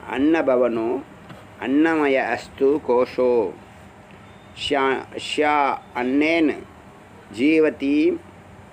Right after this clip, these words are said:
வினஷ்யதி தத்விஹீனக த்வக் சர்ம மாம்ச ருதிர அஸ்தி புரீஷராசிஹி ந அயம் ஸ்வயம் பவி-,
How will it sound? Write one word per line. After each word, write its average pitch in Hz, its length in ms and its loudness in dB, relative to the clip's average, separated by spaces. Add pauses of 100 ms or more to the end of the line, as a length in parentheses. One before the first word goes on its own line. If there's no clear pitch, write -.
(120)
வினஷ்யதி 147 880 -2 (460)
தத்விஹீனக 143 840 0 (880)
த்வக் - 280 -4 (540)
சர்ம 135 640 0 (360)
மாம்ச 131 720 -2 (440)
ருதிர 131 680 0 (360)
அஸ்தி 123 680 -4 (920)
புரீஷராசிஹி 135 1080 2 (840)
ந 135 500 0 (440)
அயம் 131 520 0 (540)
ஸ்வயம் 139 420 -2 (480)
பவி-, 131 540 2